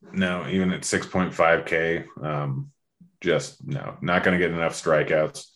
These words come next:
Has to be going there, play super efficient, but Boston's a very good hitting team. Might not be terrible weather for pitching over in Seattle, but Boston is not a,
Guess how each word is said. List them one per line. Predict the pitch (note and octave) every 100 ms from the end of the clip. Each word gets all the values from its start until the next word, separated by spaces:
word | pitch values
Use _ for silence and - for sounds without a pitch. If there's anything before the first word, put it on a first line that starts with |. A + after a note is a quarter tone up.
| _ - _
Has | F#2 F#2
to | F#2+
be | F#2 - -
going | F#2+ F2+ F2
there, | F2 E2
play | E2 F#2 D#2+
super | - - F#2 F2+ D#2
efficient, | F2 E2+ E2+ D2+
but | C#2+
Boston's | D#2+ E2 - D#2
a | D2
very | D#2 D#2
good | D#2
hitting | D2+ D2+ D2+
team. | C#2+ F#2+ F#2+ F2+ - - - - -
Might | G2+
not | G#2+ F#2
be | F#2+
terrible | - F#2+ F#2+ F2+ E2+
weather | E2+ E2+ E2+ E2+
for | -
pitching | C#2+ F2+ F#2 E2+
over | E2+ E2
in | D2+
Seattle, | - E2+ E2 E2 D#2+
but | C#2+ C#2+ C#2+ - _ -
Boston | D#2 D#2 - C#2 C2 - -
is | C#2 C2 - - _ _ _ _ _ _ _ _ _
not | - G#2+ F#2+ F2
a, | -